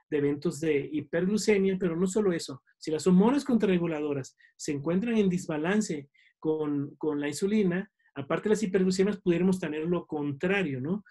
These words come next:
La disfunción autonómica que me lleve a una mayor probabilidad de hipoglucemia, incluso en dosis óptimas, en dosis adecuadas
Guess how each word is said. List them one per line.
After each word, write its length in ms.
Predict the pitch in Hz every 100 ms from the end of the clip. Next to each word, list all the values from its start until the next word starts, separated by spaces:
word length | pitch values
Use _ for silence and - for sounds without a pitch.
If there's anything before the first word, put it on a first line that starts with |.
| - -
La 140 | 143
disfunción 540 | 151 220 226 196 208
autonómica 880 | 208 196 196 185 202 202 196 190 190 - - _
que 120 | 175
me 220 | 175 170 165
lleve 360 | 202 247 233
a 100 | 160
una 260 | 156 180 180
mayor 380 | 175 151 156 156
probabilidad 440 | 196 196 208 208
de 220 | 190 185
hipoglucemia, 800 | 170 - 165 160 - 139 117 107 _ _ _ _ -
incluso 340 | 147 196 220
en 100 | 196
dosis 300 | 196 190 185
óptimas, 540 | 185 185 196 190 190 165
en 100 | 151
dosis 200 | 165 165
adecuadas 580 | 147 160 151 165 185